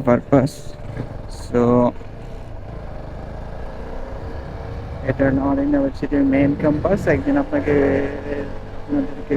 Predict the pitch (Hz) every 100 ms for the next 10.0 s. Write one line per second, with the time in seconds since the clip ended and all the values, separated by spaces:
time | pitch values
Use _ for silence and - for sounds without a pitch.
0 | 127 131 147 151 151 139 135 143 143 147
1 | 147 151 220 - - - - - - -
2 | - - - - - - - - - -
3 | - 143 151 147 - 156 143 147 151 160
4 | 147 147 143 - 151 143 143 - 147 147
5 | 143 156 156 147 131 - - - - 139
6 | 139 - - - - - 147 - - -
7 | - - - - - - - - - -
8 | - - - - - - - - - -
9 | - - - - - - - - -